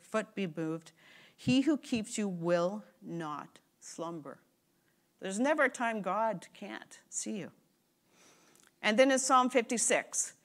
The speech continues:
it's recorded that you keep track of all my sorrows. You have collected all my tears in your bottle, and you have recorded each one in your book. Now, that's probably enough of the Old Testament. I could go on and on, but I won't,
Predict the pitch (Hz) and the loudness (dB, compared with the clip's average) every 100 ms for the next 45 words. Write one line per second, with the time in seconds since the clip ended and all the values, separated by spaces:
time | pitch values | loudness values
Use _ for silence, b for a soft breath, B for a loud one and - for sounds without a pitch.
0 | b - 190 220 202 233 226 220 196 190 | b -8 -6 -6 -2 2 2 2 2 0
1 | 180 196 185 220 180 - - 226 254 233 | 0 -4 -4 -6 -6 -8 -6 -6 -6 -8
2 | 190 - 170 190 226 254 - 214 170 127 | -8 -2 -2 -2 -4 -4 -4 -2 -2 -4
3 | 98 - - - _ _ _ _ _ b | -8 -14 -16 -16 _ _ _ _ _ b
4 | b b b 185 190 - 226 233 233 247 | b b b -4 -2 -2 2 2 4 0
5 | - 214 226 220 - 226 220 208 220 208 | 2 2 2 -2 -4 -2 -2 -2 -4 -2
6 | 185 170 170 - 160 185 175 190 170 - | 0 2 0 -2 -2 -2 -4 -6 -8 -6
7 | 202 202 196 - 165 160 170 160 160 165 | -4 -4 -6 -6 -8 -8 -8 -8 -6 -10
8 | - 147 151 143 131 131 - - - _ | -10 -10 -10 -10 -12 -16 -18 -20 -20 _
9 | _ _ b b b b b b 247 277 | _ _ b b b b b b 4 6
10 | 311 339 285 262 214 208 214 175 165 156 | 6 4 4 4 2 0 0 -2 -2 -4
11 | - 113 - - - - - 151 180 190 | -8 -12 -12 -18 -20 -20 -14 -8 -4 -2
12 | 196 214 214 196 185 180 175 165 202 - | 0 0 0 -2 -2 -2 -2 0 0 -2
13 | - | -8